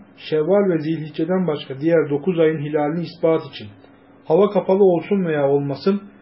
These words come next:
iki adil şahidin şehadetleri yeterli olur. Çünkü bu ayların hilallerini görmek için büyük bir topluluk ilgilenmez. Bir belde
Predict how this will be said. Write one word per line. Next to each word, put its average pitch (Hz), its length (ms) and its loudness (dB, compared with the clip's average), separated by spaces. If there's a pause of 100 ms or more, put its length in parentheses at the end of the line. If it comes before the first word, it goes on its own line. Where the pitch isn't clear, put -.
(340)
iki 165 220 0
adil 185 360 4 (120)
şahidin 165 400 0
şehadetleri 151 580 -2
yeterli 147 400 -4
olur. 110 200 -10 (1000)
Çünkü 196 360 0
bu 214 120 6
ayların 160 400 0
hilallerini 151 460 -2
görmek 151 360 0
için 202 260 -6 (520)
büyük 208 260 0
bir 160 200 -2
topluluk 165 420 -4
ilgilenmez. 135 580 -6 (1000)
Bir 226 220 0
belde 180 280 6